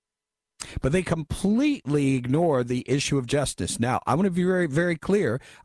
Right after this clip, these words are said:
I do not believe in social justice. There's a difference. Justice is justice. It doesn't need a modifier on it. Why do we have to let the left have this issue?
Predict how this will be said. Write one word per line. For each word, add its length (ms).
I 140
do 160
not 240
believe 280
in 140
social 480
justice. 720
There's 180
a 80
difference. 640
Justice 680
is 200
justice. 600
It 140
doesn't 360
need 200
a 80
modifier 680
on 160
it. 260
Why 220
do 80
we 120
have 200
to 80
let 220
the 80
left 300
have 160
this 220
issue? 340